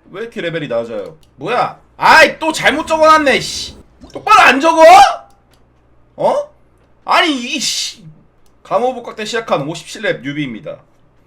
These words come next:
우연히 지수님 유튜브보다 방송 타고 구독하게 됐습니다. 매일 아침 저녁으로 상담글 보면서 저도 문득 평가받고 싶어서,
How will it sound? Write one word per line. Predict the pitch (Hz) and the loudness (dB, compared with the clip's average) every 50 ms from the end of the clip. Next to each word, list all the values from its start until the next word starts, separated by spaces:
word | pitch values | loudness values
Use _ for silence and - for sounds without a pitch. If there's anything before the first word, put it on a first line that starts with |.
| _ _ _ _ _ _ _ _ | _ _ _ _ _ _ _ _
우연히 | 131 165 240 277 294 277 277 262 233 185 151 | -12 -8 -6 -4 -4 -4 -6 -8 -10 -10 -10
지수님 | - - 202 214 - 240 240 208 165 | -12 -12 -12 -10 -10 -10 -10 -10 -12
유튜브보다 | 190 - - 262 254 294 262 262 254 190 156 - | -12 -14 -14 -12 -12 -10 -6 -2 -2 -2 -2 -2
방송 | 160 165 202 226 262 262 262 | -4 -6 -4 -4 -8 -10 -8
타고 | - 240 226 185 151 151 | -6 -6 -6 -6 -8 -10
구독하게 | 151 156 233 - - 226 190 160 | -12 -12 -12 -10 -8 -8 -6 -6
됐습니다. | 143 135 - 139 120 104 87 95 92 - - _ _ _ _ _ _ _ _ _ _ _ | -8 -10 -12 -16 -18 -16 -16 -18 -18 -18 -20 _ _ _ _ _ _ _ _ _ _ _
매일 | - 165 220 254 247 | -4 -4 -2 -2 0
아침 | 226 190 185 185 - - 294 294 277 | 0 0 -2 -2 -6 -12 -12 -8 -6
저녁으로 | 277 277 277 269 269 254 233 202 | -6 -4 -4 -6 -6 -6 -8 -10
상담글 | 160 240 247 262 294 285 277 285 285 262 | -10 -10 -6 -4 -4 -4 -4 -6 -8 -8
보면서 | 247 247 247 240 226 208 - | -8 -8 -8 -10 -10 -10 -10
저도 | - 170 180 202 190 | -8 -8 -10 -10 -10
문득 | 156 156 190 214 - 170 - | -12 -12 -12 -14 -16 -18 -16
평가받고 | - 240 247 - 285 262 277 - - | -14 -10 -4 -2 -2 -2 -2 -4 -10
싶어서, | 220 - - - 202 185 175 175 185 190 180 160 123 - 156 | -16 -14 -12 -10 -10 -8 -8 -6 -4 -4 -4 -4 -4 -6 -8